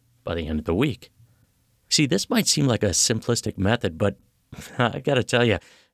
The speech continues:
it's effective. Every time that I've applied the coaching method, the Grow coaching model, that is, for financial advisors and insurance agents, they figure out exactly what course of action they need to take.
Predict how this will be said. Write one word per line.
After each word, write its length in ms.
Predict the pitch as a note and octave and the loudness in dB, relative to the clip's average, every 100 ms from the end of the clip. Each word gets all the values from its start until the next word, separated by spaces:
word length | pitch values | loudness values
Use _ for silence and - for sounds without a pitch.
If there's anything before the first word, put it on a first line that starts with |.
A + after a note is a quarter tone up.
| _ | _
it's 180 | B2 - | -2 -2
effective. 560 | - C3+ C3 D#2+ - _ _ _ _ _ _ _ | -2 -2 -2 -6 -12 _ _ _ _ _ _ _
Every 260 | A#2 D3 G3 | -4 -2 -2
time 280 | F#3+ D#3+ C3 | 0 0 2
that 100 | G#2+ | 2
I've 160 | G2 | 0
applied 440 | G2+ - A2+ F#2+ F2 | -2 -2 -2 -2 -2
the 80 | F#2+ | -6
coaching 520 | - A#2 A2 G#2 D#2+ | -4 -4 -2 -2 -2
method, 400 | D2+ D2 F#2+ F2+ | -4 -4 -6 -2
the 80 | A2 | -4
Grow 480 | - G#2+ C3+ C#3+ | -2 0 2 0
coaching 560 | C3 - F2+ - E2 F2 | -2 -4 -4 -4 -2 0
model, 380 | G2+ A#2+ F2 D#2+ | 2 2 0 -2
that 180 | E2 D#2+ | -2 0
is, 220 | F#2+ - - - _ | 0 -2 -10 -20 _
for 140 | - G#2+ | -6 -2
financial 500 | B2 A#2 A#2 - A2 | 0 2 0 0 -2
advisors 500 | G2 G#2+ A#2+ C#3+ G2 | 0 0 2 -2 -2
and 120 | D#2 | -2
insurance 480 | D#2+ - A2+ G2+ A2 | -2 0 0 2 0
agents, 400 | A2 C3 C#3 - _ _ _ _ | 0 0 -2 -6 _ _ _ _
they 280 | G2 A2+ G#3 | -4 -2 -2
figure 340 | - G3 D3 | -4 0 2
out 140 | C3 A#2 | 2 2
exactly 360 | F#2+ A2 A2 | 2 0 2
what 200 | G2 G2 | 0 -2
course 260 | - G2 - | -2 -2 0
of 60 | |
action 300 | F2+ F2+ - | 0 0 -2
they 80 | E2+ | 0
need 180 | E2 E2+ | 0 -2
to 80 | - | -4
take. 400 | - D3 F#2 | 0 0 0